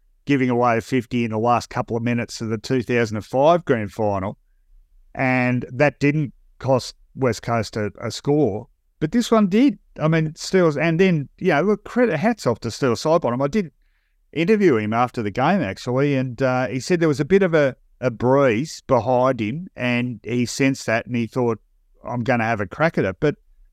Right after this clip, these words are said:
a beautiful kick, and I think I might have been, read somewhere it was only the, I think, fifth goal he's ever kicked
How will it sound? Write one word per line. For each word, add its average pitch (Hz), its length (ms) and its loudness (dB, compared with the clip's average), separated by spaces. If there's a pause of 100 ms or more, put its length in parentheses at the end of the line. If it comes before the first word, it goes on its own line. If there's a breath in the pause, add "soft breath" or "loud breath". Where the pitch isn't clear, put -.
(100)
a - 80 -8
beautiful 208 460 0
kick, 196 260 0
and 156 100 4
I 156 60 4
think 220 280 0
I 156 140 6
might 131 380 0
have 113 100 -4 (160)
been, 123 320 0
read 117 400 0 (160)
somewhere 113 480 0
it 110 80 -4
was 113 140 -4
only 131 240 0
the, 110 320 -4 (120)
I 110 80 -8
think, 120 180 -6
fifth - 460 -4
goal 127 380 2
he's 107 240 -4
ever 135 260 0
kicked 113 420 -6